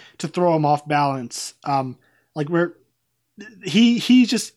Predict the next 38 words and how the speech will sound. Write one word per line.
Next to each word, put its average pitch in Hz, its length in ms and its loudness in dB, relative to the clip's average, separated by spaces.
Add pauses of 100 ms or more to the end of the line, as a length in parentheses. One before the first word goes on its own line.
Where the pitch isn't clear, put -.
(280)
he 247 160 0
can't 226 340 -2
imagine 190 400 0
a 165 40 2
world 160 300 0
where 151 100 0
he's 165 200 0
not 151 180 -2
the 151 80 -6
best, 139 300 -4
so 160 80 -2
he's 160 200 -2
never 165 240 -2
actually 151 260 -4
fighting 147 320 -4
as 135 160 -8
well 143 120 -4
as 127 100 -10
he 139 60 -10
could 151 220 -2
be, 117 260 -10 (720)
'cause 156 160 -4
he's 151 160 -4
not, 170 200 -4
you 170 80 -8
know, 143 140 -4
not, 170 280 -4
not 180 260 -2
guarding 151 280 -2
himself. 139 300 -4
He's 143 120 -6
allowing 151 300 0
himself 139 280 -6
to - 60 -18
be 135 60 -8
thrown 135 220 -8
off 123 160 -12
balance. 120 560 -10